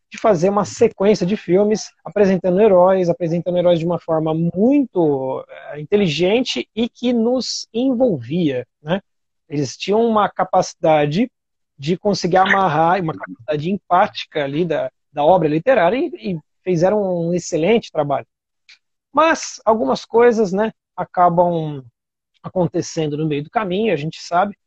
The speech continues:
e é por isso que eu queria, que eu chamei você pra gente comentar. Aqui você tá rodando o... Acho que a conexão deu uma,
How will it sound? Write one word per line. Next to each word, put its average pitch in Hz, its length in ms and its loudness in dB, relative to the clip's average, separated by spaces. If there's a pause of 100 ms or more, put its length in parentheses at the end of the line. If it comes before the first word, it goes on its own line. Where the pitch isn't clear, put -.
(140)
e 208 60 -4
é 208 40 0
por 208 180 -2
isso 208 220 -2
que 226 80 -4
eu 214 60 0
queria, 180 760 0
que 180 60 -6
eu 165 220 -4
chamei 165 360 -2
você 175 400 -4
pra - 140 -14
gente - 200 -20
comentar. 170 600 -2 (760)
Aqui 214 260 -6
você - 160 -6
tá 214 140 0
rodando 175 560 0
o... 131 640 -6 (960)
Acho - 160 -20
que - 80 -10
a 147 60 -8
conexão 165 580 -4
deu 165 100 0
uma, 175 220 -4